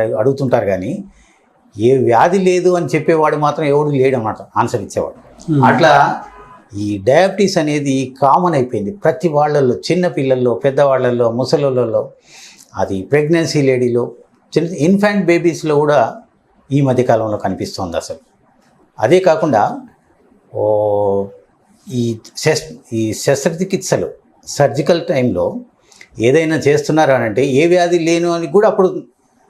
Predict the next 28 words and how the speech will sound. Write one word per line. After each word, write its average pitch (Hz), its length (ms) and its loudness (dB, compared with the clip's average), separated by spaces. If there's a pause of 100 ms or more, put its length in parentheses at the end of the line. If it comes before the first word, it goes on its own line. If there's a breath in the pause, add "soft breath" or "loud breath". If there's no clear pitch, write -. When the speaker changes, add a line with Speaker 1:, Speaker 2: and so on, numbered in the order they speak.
(120)
Speaker 1:
ఈ 139 140 2
డయాబెటీస్ 160 460 2
అనేది 123 200 -2
వస్తుంది. - 320 -4 (1040 soft breath)
ఆ, 107 200 4
అది 139 220 2
టెన్షన్ 196 360 2
వల్ల 160 220 2
వస్తుందన్నమాట. 90 480 -6 (380 soft breath)
ఆ 127 80 6
టెన్షన్ 170 380 0
వల్ల 185 200 2
వచ్చిన 170 220 0
వ్యాధికి 151 680 -2 (200 loud breath)
దాదాపుగా 156 500 4
వ్యాయామము, 160 760 2
తర్వాత 147 340 2
ఆ 139 380 2
టైంలో 160 460 0
కొంతమంది 147 800 -2 (320 soft breath)
ఏదైనా 165 380 0
ట్రీట్మెంట్, 151 520 -4
ఇన్సులిన్ 147 600 -2
పోకుండా 135 580 0 (460)
అప్పటి - 260 2
వరకు 165 200 2
టెంపరరీగా 170 580 2
తగ్గించేస్తారు. 131 680 -2